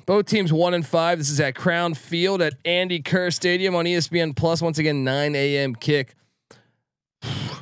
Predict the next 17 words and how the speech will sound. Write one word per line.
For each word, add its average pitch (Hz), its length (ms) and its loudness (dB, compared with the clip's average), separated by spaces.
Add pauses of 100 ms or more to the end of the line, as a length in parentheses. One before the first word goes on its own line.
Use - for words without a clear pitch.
(1500)
Georgetown's 151 480 0
bad 110 320 0
this 101 180 -4
year, 104 80 -2
guys. 101 420 -2 (120)
They're 131 160 -2
really 139 320 2
bad. 117 480 -2 (1160)
Colgate's 196 460 0
laying 170 500 0
twenty-one, 185 840 0
though. 104 320 -6 (340)
Twenty-one 196 640 0
is 156 100 0
a 151 60 4
big 196 400 0
number. 175 560 -2